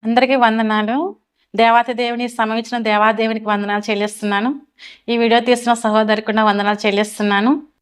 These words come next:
ఈ వీడియో చూస్తున్న ప్రతి ఒక్కరికి నా హృదయపూర్వక వందనాలు చెల్లిస్తున్నాను. నా పేరు దేనుకుమారి. ఈ వీడియో చూసి అనేకులు బలపడాలని, రక్షించబడాలని ఈ వీడియో మీదకి రావడం జరిగింది. నాది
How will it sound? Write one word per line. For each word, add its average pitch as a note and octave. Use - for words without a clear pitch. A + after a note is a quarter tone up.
ఈ A#3
వీడియో A#3+
చూస్తున్న A#3+
ప్రతి A3+
ఒక్కరికి A3
నా A#3
హృదయపూర్వక G#3
వందనాలు G#3
చెల్లిస్తున్నాను. G#3
నా A3+
పేరు A3+
దేనుకుమారి. A3+
ఈ B3+
వీడియో B3+
చూసి C4
అనేకులు A#3+
బలపడాలని, A3
రక్షించబడాలని G#3+
ఈ -
వీడియో A#3
మీదకి A#3
రావడం A3
జరిగింది. G#3+
నాది A#3